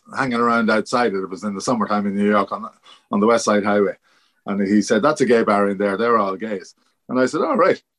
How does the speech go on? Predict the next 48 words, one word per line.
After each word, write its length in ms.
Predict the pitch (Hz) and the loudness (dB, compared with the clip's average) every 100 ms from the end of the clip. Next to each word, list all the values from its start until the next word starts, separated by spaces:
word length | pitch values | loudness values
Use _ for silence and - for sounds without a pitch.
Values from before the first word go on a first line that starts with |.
| _ | _
I 100 | 220 | -4
was 120 | 233 | -2
down 200 | 247 262 | 0 0
there, 200 | 214 131 | 0 0
like, 140 | 113 107 165 _ _ | -2 -12 -18 _ _
the 80 | 196 | -8
next 240 | 269 - | -8 -6
day 240 | 117 139 139 | -4 -2 -2
I 80 | |
was 140 | 104 98 | -4 -6
down 200 | 107 123 | -6 -4
there, 140 | 117 | -4
or 60 | 98 | -4
two 160 | 156 | -2
days 260 | 147 131 113 - | 0 0 0 -4
later 240 | 135 131 | -2 -2
I 100 | 123 | -2
was 140 | 120 113 - | -4 -6 -8
down 160 | 147 135 | -8 -6
there. 180 | 113 113 _ _ _ | -8 -8 _ _ _
And 220 | 135 117 | -8 -8
sure, 160 | 104 127 | -4 -2
the, 140 | 123 - _ | 0 -4 _
when 120 | 151 | -8
you, 100 | 139 156 190 | -6 -6 -2
when 160 | 147 | -2
you 80 | 143 | 0
went 140 | 147 | 2
into 160 | 196 156 | 2 0
the 60 | 131 | 0
bars 240 | 135 131 | 2 2
that 160 | 135 127 | 0 -4
time, 200 | 120 117 | -6 -6
there 120 | 143 | -6
was 100 | 165 | -4
no 180 | 233 120 | -4 -4
internet 380 | 123 110 104 95 | -8 -8 -8 -8
or 140 | 95 | -8
anything. 280 | 98 92 95 | -8 -10 -8
But 160 | 107 | -6
when, 140 | 120 151 | -6 -6
when 120 | 147 | -4
you 80 | 151 | 0
went 140 | 175 240 | 2 0
into 180 | 180 | -2
the 60 | 120 | -2
bars, 260 | 123 117 - | 2 2 0
th-, 140 | 143 | -10